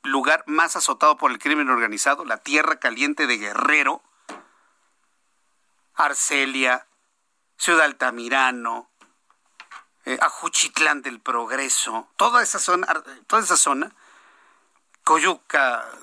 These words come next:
de Catalán, to-, to-, toda esa zona está azotada por el crimen. Ahí no hay paz.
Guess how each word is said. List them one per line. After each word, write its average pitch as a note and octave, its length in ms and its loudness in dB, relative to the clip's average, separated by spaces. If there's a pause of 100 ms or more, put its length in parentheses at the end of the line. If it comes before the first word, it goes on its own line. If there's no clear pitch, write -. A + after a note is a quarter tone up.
de A#2 100 -8
Catalán, C3 800 -2 (1200)
to-, E3+ 140 0
to-, - 140 -8
toda A3 160 4
esa A3 140 2
zona G3+ 220 0
está G3+ 160 0
azotada F3 500 -2
por G#3+ 120 -10
el G3+ 60 -16
crimen. B3+ 400 -10 (1000)
Ahí F3+ 220 0
no D4 120 4
hay D4 120 0
paz. - 640 -4